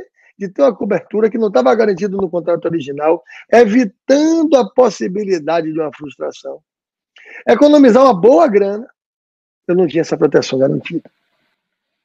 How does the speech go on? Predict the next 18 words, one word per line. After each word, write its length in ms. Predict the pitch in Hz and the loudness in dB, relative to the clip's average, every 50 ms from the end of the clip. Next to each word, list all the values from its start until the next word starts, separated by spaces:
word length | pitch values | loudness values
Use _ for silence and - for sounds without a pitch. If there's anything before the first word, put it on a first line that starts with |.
| _ - | _ -2
E 60 | 202 | 0
conheço 280 | 175 208 196 190 - 180 | 2 4 4 4 4 4
amigos 300 | 165 170 175 151 - - | 4 4 2 0 0 -2
que 80 | - | -2
usaram 420 | 156 131 135 143 151 151 156 165 - _ _ _ _ - | -2 0 2 2 2 0 -2 -4 -8 _ _ _ _ -20
e 60 | - | -16
disseram 260 | 165 - - 170 165 160 | -6 -2 0 0 0 0
que 80 | - | -4
o 20 | - | -4
serviço 380 | - 143 139 160 147 - - _ _ _ _ _ _ - | -6 -4 -4 -4 -6 -8 -12 _ _ _ _ _ _ -4
é 60 | - | -2
muito 420 | 156 151 180 208 226 196 - 175 151 | 0 2 2 2 2 2 0 -2 -4
bom. 220 | 139 139 107 95 _ _ _ _ _ _ _ _ _ _ _ _ _ _ _ _ - | -4 -4 -14 -18 _ _ _ _ _ _ _ _ _ _ _ _ _ _ _ _ -2
E 60 | 175 | -2
boa 280 | 147 139 196 277 311 262 | 0 2 2 2 2 2
parte 300 | - - 240 220 180 180 | 2 0 0 0 0 -2
das 140 | 208 175 | -2 -2
seguradoras 540 | - 190 175 175 165 143 151 196 226 196 - | -2 -2 -2 -2 -2 0 -2 -2 -2 -4 -8